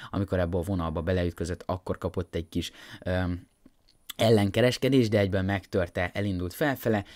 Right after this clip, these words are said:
és lower low, illetve lower, vagy higher high-okat építve elkezdte a felfele építkezését, ezzel sikeres lett a visszateszt, ezzel sikeres lett a trendfordító zászló, és ezzel egy hatalmas kérd-, ö, kérdőjel, felkiáltójel kell, hogy felvillanjon a, a,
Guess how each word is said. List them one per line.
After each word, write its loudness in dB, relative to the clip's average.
és 0
lower 4
low, 6
illetve -4
lower, -2
vagy -2
higher 2
high-okat -2
építve -2
elkezdte -4
a -2
felfele 0
építkezését, 0
ezzel -2
sikeres 0
lett -2
a 0
visszateszt, -2
ezzel 2
sikeres 2
lett -2
a 0
trendfordító 2
zászló, 6
és 4
ezzel 2
egy 2
hatalmas -6
kérd-, -4
ö, 0
kérdőjel, 2
felkiáltójel 0
kell, 2
hogy -4
felvillanjon 2
a, -2
a, -2